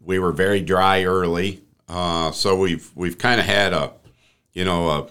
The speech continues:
a mixed bag of weather, uh, which all those factors ended up delaying crop maturity.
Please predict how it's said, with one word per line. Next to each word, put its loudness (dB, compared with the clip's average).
a -8
mixed -2
bag 2
of -4
weather, 0
uh, -2
which -4
all 6
those 0
factors -2
ended -4
up -4
delaying 0
crop -4
maturity. -8